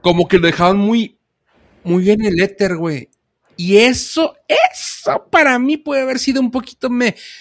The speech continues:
digo, la historia en general, como lo que tocaste, el tema emocional y psicológico, está chingón, está muy bien hecho, pero sí, como que ese antagonista,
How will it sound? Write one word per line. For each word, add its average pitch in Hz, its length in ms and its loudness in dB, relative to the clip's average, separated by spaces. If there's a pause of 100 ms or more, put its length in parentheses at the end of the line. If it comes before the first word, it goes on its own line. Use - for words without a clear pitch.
digo, 139 300 2
la 135 120 2
historia 135 300 0
en 208 80 -2
general, 131 360 2
como 123 280 -4
lo 113 120 0
que 117 120 -8
tocaste, - 720 -4
el - 240 -16
tema 127 280 -2
emocional 117 840 0
y 107 300 -6
psicológico, 110 760 -8 (360)
está 120 560 -4 (1040)
chingón, 120 680 0 (100)
está 123 220 -2
muy 160 480 6
bien 135 280 4
hecho, - 360 -6 (560)
pero 190 260 6
sí, - 160 -4
como 156 280 0
que 160 140 2
ese 170 160 2
antagonista, 180 920 0